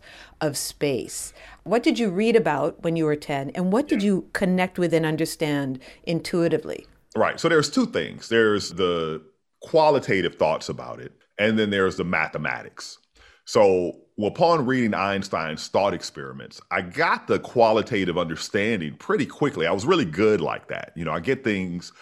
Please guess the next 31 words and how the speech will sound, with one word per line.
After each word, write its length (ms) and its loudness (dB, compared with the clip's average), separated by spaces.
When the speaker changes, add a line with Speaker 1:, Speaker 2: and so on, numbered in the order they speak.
Speaker 2:
I 100 -2
catch 300 -4
on 200 -2
to 100 -2
logic 420 0
really 260 -4
fast. 580 -6
Speaker 1:
What 180 2
was 160 2
the 80 -2
qualitative 800 2
statement? 420 0
Speaker 2:
So, 40 -4
so 480 2
the 80 0
one 300 0
statement 440 -2
was 520 0
the 100 -8
statement 380 -2
of 60 -10
time 320 -2
dilation, 480 -6
for 140 -4
example, 380 -6
his 160 -8
thought 180 4
experiment 640 -4
on 240 -4
using 280 -4
a, 200 -2